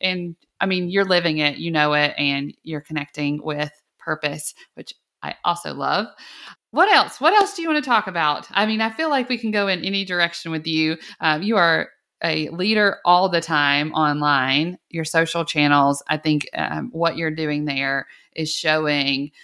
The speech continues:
you know, your life in action to inspire. And so do you ever feel like, "I wish I was offline, like, that nobody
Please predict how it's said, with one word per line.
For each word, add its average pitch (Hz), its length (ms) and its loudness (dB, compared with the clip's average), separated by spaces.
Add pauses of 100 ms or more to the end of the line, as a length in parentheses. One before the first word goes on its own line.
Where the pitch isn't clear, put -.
(320)
you 175 180 -4
know, 139 80 -2
your 180 220 -2
life 190 260 0
in 190 80 -6
action 180 400 -2
to 160 120 -6
inspire. 147 800 -4 (180)
And 170 100 -14
so 160 300 -4 (240)
do 220 100 -8
you 277 140 -2
ever 247 380 0
feel 220 200 0
like, 175 400 -2 (640)
"I 196 80 -2
wish 185 240 -6
I 165 200 2
was 147 200 -6 (100)
offline, 196 880 -2
like, 147 200 0
that 151 200 -6
nobody 143 540 -2